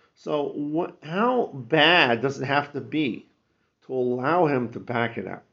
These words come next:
to back out? So the Chacham said over there, they said that if, if the pro-,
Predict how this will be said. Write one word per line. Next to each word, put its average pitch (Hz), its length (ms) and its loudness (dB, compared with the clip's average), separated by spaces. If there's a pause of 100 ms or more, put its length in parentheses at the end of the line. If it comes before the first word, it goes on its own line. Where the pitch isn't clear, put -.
to 113 60 -14
back 113 320 -8
out? - 220 -16
So 127 240 -4
the 123 120 -2
Chacham 190 520 -4
said 156 200 -4
over 127 220 0
there, 110 420 -2 (500)
they 139 160 -4
said 135 480 0
that 113 200 -6
if, 127 240 -4
if 120 120 -14
the 127 80 -4
pro-, 120 240 -8